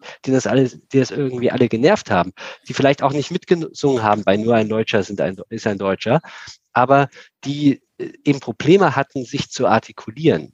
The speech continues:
Und die Leute wurden im Prinzip empowered, würde ich jetzt sagen, durch die Diablos und durch diesen, diese Veränderung, die du in der Fanszene hast. Und das, äh, es hat sich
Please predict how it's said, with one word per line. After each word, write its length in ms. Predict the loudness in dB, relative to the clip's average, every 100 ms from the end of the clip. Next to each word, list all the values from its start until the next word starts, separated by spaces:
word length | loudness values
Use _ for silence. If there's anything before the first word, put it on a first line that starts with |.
| _
Und 260 | -12 -12 -14 _ _ _ _ _ -6
die 380 | -2 0 0 -4 _ _ _
Leute 480 | 2 4 4 4 2
wurden 240 | 4 2 0
im 80 |
Prinzip 360 | -6 -6 -4 -2
empowered, 640 | -2 2 2 2 -2 -10 _ -2
würde 180 | -2
ich 100 | 0
jetzt 200 | -2 0
sagen, 260 | 2 2 2
durch 160 | -8 -8
die 100 | -6
Diablos 600 | 0 2 2 -2 -6 -6
und 120 | -10
durch 120 | -12
diesen, 300 | -10 -8 -8 -10 -20 -20 -20 _
diese 320 | -6 0 0 -2
Veränderung, 840 | -8 0 2 4 4 4 2 0
die 120 | -2
du 160 | -2 0
in 100 | 2
der 120 | 0
Fanszene 680 | 2 0 2 2 2 2 2
hast. 340 | 0 -2 -8
Und 200 | -4 0
das, 260 | 0 -2 -4
äh, 300 | -6 -6 -14 -16 -16 -14 -10
es 160 | 0
hat 160 | 0 0
sich 220 | -6